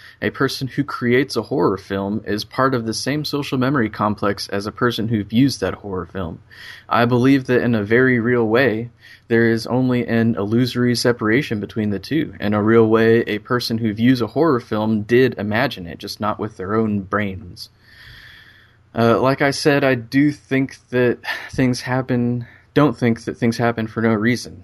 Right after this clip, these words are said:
There could be an infinite number of movie genres that become as popular as horror movies in our society.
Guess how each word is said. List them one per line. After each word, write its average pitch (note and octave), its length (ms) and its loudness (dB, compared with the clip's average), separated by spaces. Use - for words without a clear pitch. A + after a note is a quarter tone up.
There G#2+ 140 -4
could A#2 240 -4
be A2+ 120 0
an A#2 140 0
infinite C3 420 -2
number A#2 300 2
of A2 80 0
movie A#2 260 2
genres G#2 540 -2
that G2 180 -2
become G#2 380 -4
as G2+ 120 -6
popular A2 540 -2
as G2+ 120 -6
horror G#2+ 260 0
movies F#2 400 -10
in F#2+ 100 -6
our G2 100 -4
society. F#2 540 -8